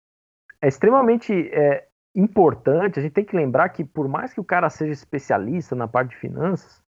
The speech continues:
é, muitas vezes a maior parte desses profissionais de finanças são funcionários. Então o cara vai ganhar um salário assim como outro, é, de qualquer outra profissão, né?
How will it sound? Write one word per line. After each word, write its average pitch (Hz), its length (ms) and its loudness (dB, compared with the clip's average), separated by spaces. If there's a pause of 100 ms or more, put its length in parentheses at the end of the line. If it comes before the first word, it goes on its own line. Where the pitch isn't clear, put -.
(540)
é, 135 420 6
muitas 151 440 0
vezes 151 340 2
a 135 80 2
maior 143 220 2
parte 185 260 -2
desses 160 260 -12
profissionais 151 480 -6
de - 60 -18
finanças 143 320 -6
são 294 160 -10
funcionários. 214 680 0 (520)
Então - 140 -10
o - 60 -10
cara 156 240 2
vai 202 120 2
ganhar 202 220 2
um 185 80 2
salário 180 540 2
assim 277 200 -14
como 262 280 -10
outro, 180 340 -6 (800)
é, 143 280 4
de 139 120 -4
qualquer 143 340 0
outra 160 200 0
profissão, 185 680 0
né? 107 240 -4